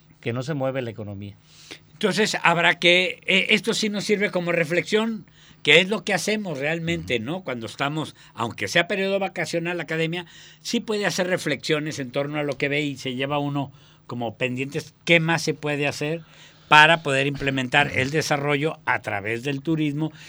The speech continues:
Speaker 2: en lugares como Tomatlán, Punta Pérula?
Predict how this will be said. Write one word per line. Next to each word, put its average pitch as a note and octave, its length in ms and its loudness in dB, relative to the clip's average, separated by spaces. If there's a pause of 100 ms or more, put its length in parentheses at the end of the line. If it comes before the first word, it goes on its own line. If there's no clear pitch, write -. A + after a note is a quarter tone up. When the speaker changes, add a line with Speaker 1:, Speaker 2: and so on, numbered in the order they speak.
(160)
Speaker 2:
en G#3+ 220 4
lugares E3+ 400 2
como B2+ 260 -4
Tomatlán, A2+ 680 -4
Punta G2+ 360 -12
Pérula? A2+ 580 -6